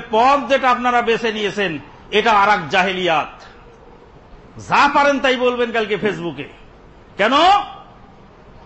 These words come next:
অমুসলিমেরা এগুলি করবে, আর তোমরা মুসলমানরা মারামারি করে মরবে।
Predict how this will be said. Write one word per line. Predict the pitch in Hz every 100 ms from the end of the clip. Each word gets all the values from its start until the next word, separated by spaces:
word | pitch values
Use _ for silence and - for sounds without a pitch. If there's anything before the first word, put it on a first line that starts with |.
| - - - - - - - - -
অমুসলিমেরা | 185 262 349 - 359 370 330 311
এগুলি | 285 277
করবে, | - 262 220 180 127 - - - - - -
আর | 392 - -
তোমরা | 381 415 403
মুসলমানরা | 370 339 330 311 285 262
মারামারি | 240 226 208 190
করে | 170 160
মরবে। | 143 127 117